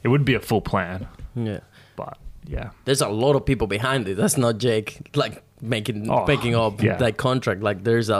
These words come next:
Speaker 2: a full-on team being like, "Okay, boys, here we go. We're going to war. How do we get this fifty racks and the best deal of our lives?" You know, <laughs> like, um, and,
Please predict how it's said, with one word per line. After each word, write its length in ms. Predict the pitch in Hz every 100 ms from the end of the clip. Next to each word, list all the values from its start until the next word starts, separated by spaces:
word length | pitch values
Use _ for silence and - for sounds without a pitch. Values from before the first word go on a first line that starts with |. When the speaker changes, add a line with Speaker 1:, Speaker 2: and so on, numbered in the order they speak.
| -
Speaker 2:
a 180 | 107 - -
full-on 580 | - 139 135 127 117 113
team 480 | - - 131 120 107
being 260 | 98 117 113
like, 220 | 104 92
"Okay, 260 | 98 117 117
boys, 500 | 101 107 127 127 - - _
here 180 | - 117
we 80 | 113
go. 240 | 131 131
We're 140 | 117
going 260 | 117 127 127
to 60 | 120
war. 480 | 123 139 135 113 -
How 180 | 120
do 80 | 123 127
we 100 | 120
get 380 | 107 127 113
this 260 | 123 120 - - -
fifty 340 | - 151 147 139
racks 560 | 113 117 113 107 - - - - -
and 340 | - 120 113 101 _
the 80 | 113
best 500 | 98 - 127 - -
deal 260 | 131 117 113
of 160 | 104
our 60 | 104
lives?" 480 | 107 123 98 82 -
You 100 | 110
know, 160 | 113
<laughs> 160 | 135 127
like, 240 | 110 101 - - - - - - -
um, 400 | 117 113 110 107 -
and, 200 | 127